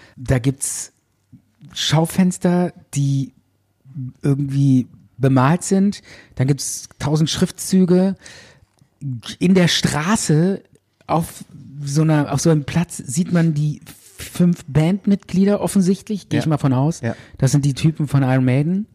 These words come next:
Speaker 2: Ganz rechts ist der Sänger Bruce Dickinson, der soll
Speaker 1: Okay.
Speaker 2: das sein. Was hat der in der Hand?
Speaker 1: Weiß ich nicht. Sieht aus wie ein Gehirn.
Speaker 2: Ja, das soll ein Gehirn sein.
Speaker 1: Echt?
Speaker 2: Ja.
Speaker 1: Okay.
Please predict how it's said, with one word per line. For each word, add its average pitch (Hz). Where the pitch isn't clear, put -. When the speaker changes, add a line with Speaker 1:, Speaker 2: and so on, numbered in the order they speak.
Speaker 2:
Ganz 113
rechts 135
ist 120
der 110
Sänger 117
Bruce 117
Dickinson, 151
der 120
soll 110
Speaker 1:
Okay. 110
Speaker 2:
das 143
sein. 120
Was 113
hat 131
der 131
in 117
der 101
Hand? 123
Speaker 1:
Weiß 123
ich 117
nicht. 110
Sieht 131
aus 135
wie 156
ein 131
Gehirn. 127
Speaker 2:
Ja, 101
das -
soll 101
ein 98
Gehirn 92
sein. 165
Speaker 1:
Echt? -
Speaker 2:
Ja. 98
Speaker 1:
Okay. 117